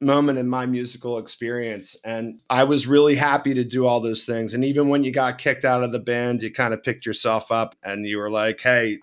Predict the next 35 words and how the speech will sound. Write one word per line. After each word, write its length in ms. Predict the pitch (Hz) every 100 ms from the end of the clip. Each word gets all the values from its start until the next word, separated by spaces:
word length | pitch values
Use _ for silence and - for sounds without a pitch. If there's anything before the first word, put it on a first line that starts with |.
| _
yeah, 240 | 107 131 104
I'll 200 | 113 139
play." 440 | 127 113 110 113 _ _ _
I 80 | 120
was 180 | 127 123
always 360 | 135 131 123 120
that 240 | 113 104
guy. 320 | 117 104 92
I 100 | 92
was 180 | 113 113
always 360 | 135 131 127 123
the 100 | 110
guy 240 | 117 113
that 160 | 110 104
was 220 | 104 110
like, 400 | 107 104 - _ _ _ _ _ _ _ -
"If 200 | 127 127
you're 160 | 139 135
playing 640 | 180 170 180 147 139 123
and 160 | 123 131
you 80 | 131
need 240 | 143 143
somebody 380 | 156 139 135 131
to 100 | 123
play 320 | - 127 123
percussion, 720 | 123 117 - 135 131 123 117
even 260 | - 123 123
if 160 | 117 117
you 80 |
think 220 | 113 120 117
it's 120 | -
half-assed 800 | 117 113 113 113 117 113 - 110
or 320 | 107 101 -
I'm 140 | 110
just 460 | 107 113 - -